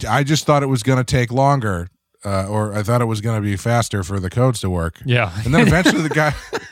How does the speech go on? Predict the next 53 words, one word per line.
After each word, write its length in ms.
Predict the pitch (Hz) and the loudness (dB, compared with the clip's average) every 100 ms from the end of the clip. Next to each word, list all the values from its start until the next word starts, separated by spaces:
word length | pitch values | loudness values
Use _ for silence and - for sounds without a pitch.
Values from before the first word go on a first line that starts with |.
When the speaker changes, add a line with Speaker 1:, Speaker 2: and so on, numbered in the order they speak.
| - - _ - - 254 | -10 -10 _ -12 -10 -12
Speaker 2:
<laughs> 60 | - - 175 - | -12 -14 -16 -10
Speaker 1:
eventually 380 | - 180 - 190 | 0 0 2 2
the 100 | 175 | 2
guy's 260 | 170 160 143 | 4 2 2
just 200 | 151 156 | 0 2
like, 240 | 147 135 | 2 2
"You 140 | 254 | 4
don't 220 | 277 156 123 | 4 2 0
have 280 | 147 151 | 0 0
the 80 | 151 | -2
codes 360 | 165 202 196 175 | -2 0 2 2
at 100 | 185 | 2
all." 220 | 208 185 | 4 4
And 80 | 131 | 2
he's 120 | 117 | -4
like, 140 | 131 | -6
"No, 300 | 123 160 180 | 0 4 6
I 180 | 170 170 | 6 4
don't." 600 | 143 104 156 160 123 - - _ _ - - - 139 | 0 -2 2 2 0 -8 -20 _ _ -20 -20 -8 0
And 80 | |
I 140 | 156 175 | 2 4
don't 100 | 160 | 2
know. 140 | 120 | 0
It's 160 | 143 147 | -2 -2
just 160 | 175 | 0
that, 140 | 180 180 | 4 6
Speaker 2:
What 80 | 285 | 6
Speaker 1:
that 60 | |
Speaker 2:
was 80 | 165 | 4
Speaker 1:
whole 100 | 160 269 | 4 4
Speaker 2:
going 120 | 262 | 4
on 120 | 277 | 4
Speaker 1:
thing 60 | 240 | 4
Speaker 2:
with 100 | 139 | 4
that? 160 | 127 - | 2 2
Did 140 | 160 | 0
he 80 | 175 | 0
not 180 | 180 208 | 0 2
have 140 | 214 | 0
the 80 | 170 | 0
codes, 440 | - 165 269 269 | 0 2 2 0
or 60 | 196 | 0
did 180 | 175 175 | 0 0
they 120 | 175 | 0
change 360 | - 214 233 | 0 0 2
the 60 | 135 | 0
codes? 300 | - 120 110 | 0 0 2
Why 180 | 156 202 | 2 2
didn't 220 | 277 247 | 2 -2
Voyager 420 | 170 185 202 156 | 0 2 4 2
reset 360 | 143 147 - 147 | 2 2 2 2
their 100 | 120 | 0
password? 640 | - 160 160 - 92 87 | 2 2 2 0 -6 -8